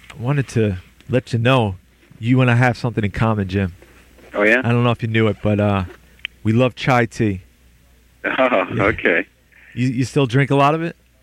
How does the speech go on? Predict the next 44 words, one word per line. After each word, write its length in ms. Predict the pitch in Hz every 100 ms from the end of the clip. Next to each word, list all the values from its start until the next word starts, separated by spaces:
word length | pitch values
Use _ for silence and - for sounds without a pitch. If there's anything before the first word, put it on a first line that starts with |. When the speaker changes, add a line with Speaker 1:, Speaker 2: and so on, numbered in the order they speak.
| - - _ -
Speaker 2:
I 140 | 92
do. 320 | 92 113 107 90
In 60 |
fact, 340 | - 98 92 98
I 100 | 98
have 140 | 90
at 60 | 85
least 400 | 95 104 101 -
one 640 | 92 92 87 85 82 82 - -
cup 280 | - 92 -
every 220 | 90 92
day. 400 | 90 85 80 78 - - - _ _ _ - -
Speaker 1:
Wow. 260 | 107 104
Speaker 2:
Uh, 200 | 90 82
in 520 | 80 - _ - - -
fact, 220 | 101 -
I 100 | 101
should 180 | - 90 -
send, 120 | 92
I've 140 | 92 95
got 120 | 90
a, 240 | 87 85
a 80 | 80
recipe 500 | 87 104 - - 90
I, 200 | 82 82 -
I 60 | 82
downloaded 580 | 87 90 90 85 85
off 120 | 87 -
the 160 | 87
internet 340 | 95 90 85 -
the 100 | 85
other 160 | 82
day, 440 | 78 - 78 - -
and 340 | 165 160 156 151
it's 220 | - -
really 360 | 87 87 90 82
good. 240 | 92 82
I 100 | 85
should 200 | - 82 -
send 160 | 87
that 140 | 80 -
to 100 | 76
you. 120 | 78
I'll, 160 | 82